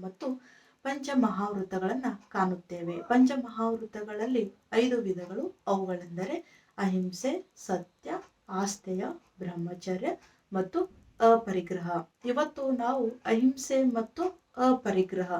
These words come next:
ಈ ಎರಡು ಅಂಶಗಳ ಬಗ್ಗೆ ತಿಳಿದುಕೊಳ್ಳೋಣ. ಮೊದಲಿಗೆ ಅಹಿಂಸೆಯ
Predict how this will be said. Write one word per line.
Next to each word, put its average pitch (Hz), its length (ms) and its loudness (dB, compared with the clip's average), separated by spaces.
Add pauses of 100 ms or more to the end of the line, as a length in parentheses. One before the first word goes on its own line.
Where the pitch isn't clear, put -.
(400)
ಈ 285 100 -8 (200)
ಎರಡು 220 260 4
ಅಂಶಗಳ 190 500 -4
ಬಗ್ಗೆ 202 200 -2 (340)
ತಿಳಿದುಕೊಳ್ಳೋಣ. 190 640 2 (200)
ಮೊದಲಿಗೆ 269 500 2 (380)
ಅಹಿಂಸೆಯ 240 640 4